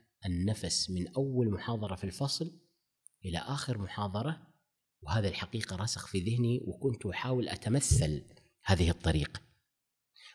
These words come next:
وكانت لغته قديمة، لغة الكتب القديمة، وهو إنسان عصري، يعني، يعني تكاد يكون حداثي كما يقال أو شيء.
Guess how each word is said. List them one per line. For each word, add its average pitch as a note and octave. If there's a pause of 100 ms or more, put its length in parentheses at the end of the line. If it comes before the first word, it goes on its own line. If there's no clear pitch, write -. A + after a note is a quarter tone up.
وكانت C3
لغته C3
قديمة، F#2+ (760)
لغة G#2
الكتب F2+
القديمة، E2+ (220)
وهو G#2+
إنسان A2
عصري، F#2
يعني، E2+ (720)
يعني F#2 (1040)
تكاد G#2
يكون G2+
حداثي G2
كما E2+
يقال E2
أو D#2
شيء. -